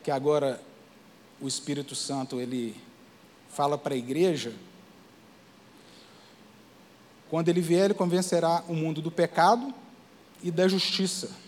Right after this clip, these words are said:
Da justiça, porque eu vou para o Pai. Do pecado ele convence uma vez. Da justiça,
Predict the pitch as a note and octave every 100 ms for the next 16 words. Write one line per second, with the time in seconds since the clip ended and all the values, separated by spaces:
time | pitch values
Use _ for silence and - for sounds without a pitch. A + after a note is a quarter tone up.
0 | - - - - - - C#3 E3+ E3+ F3
1 | - - A3+ B3+ - C4+ G#3+ - - -
2 | - - - - - - E3 - F#3+ G3+
3 | G3+ F#3 C3+ E3 G#3+ G3 - - - -
4 | - - - - - E3 E3+ E3+ - C#3+
5 | C#3 - - - - - - - - -
6 | - - - - - - - C3+ D3 F3
7 | D#3+ E3+ F#3 F#3 F#3 F#3 D#3+ D3 F3+ -
8 | F#3 D3+ C#3 C3 - - - - - -
9 | - - - - - - - - - -
10 | - C3 D#3 D3+ D3+ - E3+ G3 - C#3